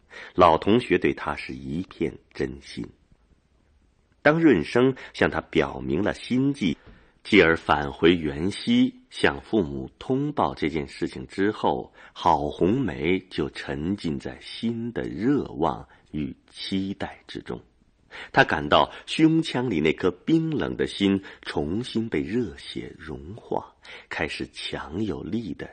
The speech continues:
跳动起来。她从墙上摘下那面被灰尘蒙盖的镜子，用手拍拍镜，忍不住端详起自己的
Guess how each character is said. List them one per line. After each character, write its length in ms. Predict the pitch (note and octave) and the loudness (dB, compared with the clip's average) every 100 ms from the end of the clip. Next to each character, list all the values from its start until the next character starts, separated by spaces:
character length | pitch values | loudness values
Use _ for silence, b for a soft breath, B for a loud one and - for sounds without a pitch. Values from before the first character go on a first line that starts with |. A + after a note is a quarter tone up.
| _ _ _ | _ _ _
跳 340 | - A#2+ A2+ - _ - | -10 -8 -8 -14 _ -14
动 100 | - _ | -14 _
起 160 | - - | -20 -20
来。 180 | - - _ _ _ _ _ _ _ B B - | -20 -20 _ _ _ _ _ _ _ B B -2
她 160 | E2+ | 0
从 180 | - D2 | 0 -6
墙 360 | - - C2+ D2+ | -8 -12 -10 -10
上 320 | D#2+ D2+ B1+ B B - | -6 -6 -6 B B 0
摘 280 | A2 A2+ | 0 2
下 180 | A2+ C#2+ | -2 -6
那 180 | D2 C#2+ | -6 -4
面 240 | D2 C2 A1 | -4 -6 -4
被 200 | D2+ C2 | -4 -4
灰 400 | - G2+ G#2 G#2 | -2 0 0 -2
尘 240 | - C2+ | -8 -10
蒙 480 | C#2+ D2 C#2 E2 A#2 | -8 -8 -8 -8 -8
盖 240 | A#2+ D#2 | -8 -10
的 140 | - - | -12 -16
镜 280 | - C3 G#2+ - | -8 -8 -8 -14
子， 200 | - - - _ B B - | -20 -20 -20 _ B B 2
用 200 | F#2+ C2+ | 4 4
手 280 | - C#2 B1 | -4 -6 -6
拍 200 | - F#2+ | -6 -4
拍 160 | - B1+ | -4 -10
镜， 400 | - A#2 E2 A#1+ B B - | -4 -2 -2 -4 B B 4
忍 300 | F2 D2 C2 | 4 4 2
不 160 | E2+ | 0
住 340 | F#2 F#2 B1+ - _ | 2 0 0 -8 _
端 380 | A#2+ A#2 A2 A2 | 0 0 -4 -10
详 280 | - C2 C#2 | -10 -12 -12
起 280 | - C#2 B1+ _ | -14 -14 -16 _
自 180 | - C#2 | -10 -10
己 240 | - G#1 | -8 -16
的 140 | - | -14